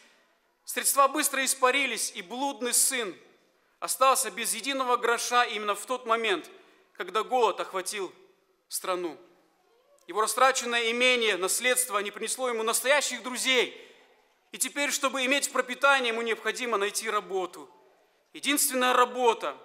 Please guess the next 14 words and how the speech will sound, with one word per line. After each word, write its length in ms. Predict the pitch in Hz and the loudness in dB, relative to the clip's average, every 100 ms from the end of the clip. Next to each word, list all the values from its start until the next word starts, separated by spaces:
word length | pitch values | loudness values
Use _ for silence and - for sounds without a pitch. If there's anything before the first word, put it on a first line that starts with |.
| - _ _ - | -20 _ _ -14
которую 300 | 190 214 214 | -8 -6 -4
он 60 | |
мог 180 | 220 208 | -4 -4
получить, 460 | 190 196 240 240 190 | -6 -6 -6 -8 -8
это 220 | 180 165 143 - | -6 -8 -8 -12
пасти 520 | 175 - - 208 180 - _ _ | -6 -4 -4 -6 -8 -12 _ _
свиней. 600 | - 175 180 165 135 120 _ _ _ _ _ _ _ | -6 -6 -6 -8 -8 -14 _ _ _ _ _ _ _
Какое 340 | - 277 277 | -6 2 2
трагическое 840 | 247 214 208 233 214 - 190 170 143 - _ _ _ _ | 4 0 -2 -2 -2 -2 -2 -2 -6 -18 _ _ _ _
падение. 580 | 190 180 185 151 127 117 _ _ _ _ _ _ _ | -10 -8 -8 -10 -12 -20 _ _ _ _ _ _ _
Связь 400 | - 220 254 254 | -2 2 4 2
с 120 | 226 | 0
домом 340 | 226 254 226 190 | 2 2 4 2
разрушена. 720 | 190 196 254 - 220 185 | 0 -2 -2 -2 0 -2